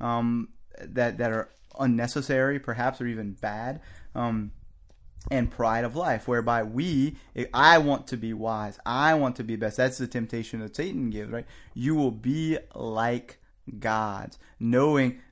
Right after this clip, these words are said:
knowing good from evil. So those are the, those are the triple concupiscences. And so if we want to, like, live in freedom, if we want to live in trust, we fight against those.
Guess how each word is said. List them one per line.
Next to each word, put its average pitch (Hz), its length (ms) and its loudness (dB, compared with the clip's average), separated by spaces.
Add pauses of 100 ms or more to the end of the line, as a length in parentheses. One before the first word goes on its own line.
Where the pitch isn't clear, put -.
(160)
knowing 117 280 -2
good 110 120 -6
from 113 140 -6
evil. 117 200 -2 (1500)
So 165 180 0
those 196 260 6
are 185 40 4
the, 139 160 2 (120)
those 139 200 -2
are 143 40 -6
the 117 120 -4
triple 113 260 -8
concupiscences. 120 800 -8 (260)
And 127 160 -2
so 151 60 0
if 139 220 -4
we 139 100 0
want 127 480 -2
to, 123 440 0 (300)
like, - 180 -6
live 143 680 2
in 120 260 -2
freedom, 165 640 -2 (720)
if 131 160 -2
we 135 120 2
want 131 280 0
to 110 100 -6
live 131 680 -2
in 117 380 -2 (160)
trust, - 960 -10 (680)
we 123 100 -4
fight 135 260 -2
against 139 320 -6
those. - 100 -18